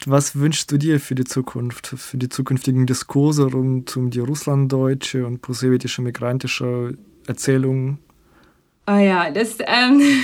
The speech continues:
Speaker 2: <laughs> ich wünsche mir da, glaub ich, ziemlich vieles. Also wir haben ziemlich viele Sachen, die wir auch noch gar nicht geschafft haben,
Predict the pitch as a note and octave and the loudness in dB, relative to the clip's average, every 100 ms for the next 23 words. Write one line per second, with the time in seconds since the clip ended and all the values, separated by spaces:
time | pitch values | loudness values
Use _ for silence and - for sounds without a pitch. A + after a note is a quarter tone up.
0 | B3 - - F4+ A4 - G4 G4+ F4 D4+ | -2 -8 2 2 2 4 4 4 2 0
1 | G3+ G#3+ A#3 A#3 D4+ F4 F4 D#4+ D#4 C#4 | 2 2 4 6 6 6 4 6 4 4
2 | D#4 D#4 E4 C#4 C#4+ D4+ - C4+ C#4+ A#3 | 4 2 2 6 8 6 6 6 6 2
3 | A3 G#3+ B3 B3 A#3+ C4 - - A3 - | 0 4 4 6 6 6 0 -6 -6 0
4 | C4 C#4 C#4+ - A#3+ A3+ A#3+ B3 A3+ G#3+ | 6 8 6 4 2 2 6 6 6 2
5 | G#3 - - G3+ G#3 G3+ A3 A3 G#3 G#3+ | 2 -2 -4 -6 0 0 2 2 2 0
6 | G3+ A#3+ - C4+ C#4 | 0 -2 0 4 4